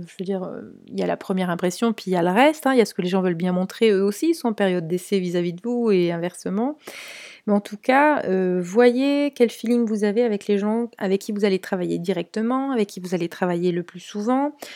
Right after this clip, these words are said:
Voyez ce que les gens disent les uns des autres. Alors, euh, j'imagine qu'ils se critiquent pas ouvertement, mais, euh, voyez l'attitude qu'ils ont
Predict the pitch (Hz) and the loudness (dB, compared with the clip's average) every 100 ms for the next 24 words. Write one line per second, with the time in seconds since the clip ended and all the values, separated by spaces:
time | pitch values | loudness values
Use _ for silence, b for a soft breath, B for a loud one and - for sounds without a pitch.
0 | B 196 220 240 262 - 240 226 226 226 | B 4 6 6 2 0 0 4 4 2
1 | 214 226 220 208 185 185 262 262 208 208 | 0 0 0 -4 -6 -2 0 2 4 4
2 | 196 214 214 208 214 294 302 - 180 180 | 4 4 4 2 2 0 0 0 0 0
3 | 180 175 175 B B - 185 185 214 208 | -2 -2 -6 B B -8 -2 0 2 0
4 | - - - 196 202 - 202 196 196 - | -4 -18 -8 -8 -8 -2 0 2 0 -2
5 | 233 277 285 233 196 180 175 - _ _ | -2 0 2 2 2 0 -4 -8 _ _
6 | _ _ _ - - 190 208 240 220 214 | _ _ _ -8 -2 2 4 6 6 4
7 | 226 214 262 208 190 196 - 190 185 208 | 2 -6 -4 -2 -4 -6 -8 -8 -2 0